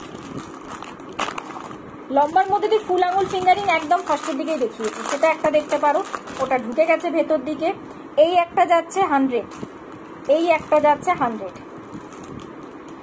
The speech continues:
বিছে আংটি, বিছে আংটি কোনটাকে বলে, বিছে আংটি কোনটাকে বলে গো?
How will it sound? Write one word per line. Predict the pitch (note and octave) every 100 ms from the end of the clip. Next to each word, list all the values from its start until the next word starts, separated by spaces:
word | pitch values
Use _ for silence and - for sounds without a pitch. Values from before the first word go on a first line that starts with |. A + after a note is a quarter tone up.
| - -
বিছে | C4+ C4+ D4+
আংটি, | D4 C4+ D#4+
বিছে | C#4+ - F#4
আংটি | F4+ F#4
কোনটাকে | F#4+ D4+ C4 A#3+
বলে, | A3 G3 G3+ - - - - - - - - - - - - - - -
বিছে | A#3 C4+ F4+
আংটি | E4+ E4 F#4
কোনটাকে | F4+ E4+ F4+ F#4
বলে | D#4+ C4+ B3+
গো? | D4